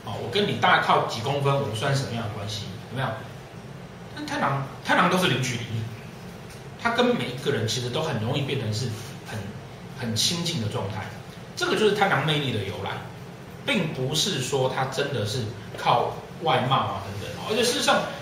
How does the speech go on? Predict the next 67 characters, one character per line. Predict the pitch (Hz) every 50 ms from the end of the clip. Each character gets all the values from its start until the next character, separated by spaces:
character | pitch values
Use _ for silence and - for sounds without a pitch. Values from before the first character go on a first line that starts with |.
| - - - - - -
呃， | - 160 151 151
慢 | 147 247 254
慢 | 254 254 -
你 | -
们 | 151 139
就 | - 208 208
会 | 190
知 | - -
道 | 180 170 156
说 | - - 139 135 135 135
啊， | 117 110 104 101 101 - - - - - - -
我 | - -
们 | 233
说 | 269 269
七 | - - 220 214
煞， | - 220 - - -
七 | - - -
煞 | - - 226
都 | 220
很 | - - 113
漂 | 135 151 143
亮 | 139 139 139 113
啊， | 110 104 104 - - - - - - - - - - -
可 | -
是 | 214 269 -
七 | - - - 240
煞 | 226 247 202
那 | 196 196
是 | 185 165
冰 | 170 165 165
山 | 156 - - 135
美 | -
人， | 107 98 92 - - - - - - - - - -
你 | 147 151
不 | - 185
见 | 175 - 247 180
得 | - -
会 | 190 -
觉 | 135 123 -
得 |
他 | -
好 | 127 110 104
亲 | 95 - 113 104
近。 | 104 - 92 87 - - - - - - - - - - - - - - - - - - - - - - - - - - - - - - -
哦， | - - - - - - - - - - - - - - - -
那， | 185 214 214 214 214 - - - - - - - - - - - - - - - - - - - - - -
那 | - -
贪 | - 285 -
狼 | 190 190
的 | 185
长 | 170 - -
相 | - 190 180
是 | 175 135
什 | 117
么 | 104 95 -
呢？ | - - - - - - - - -
贪 | 247 240
狼 | 220 -
的 | 147
长 | - - - -
相 | - 156 143
哦， | 113 104 104 98 - - - - -
他 | - 285
的 | - - 180
两 | 170 165 165 208 220 196
眼 | 156 123 120 -
哈 | 135 143 - -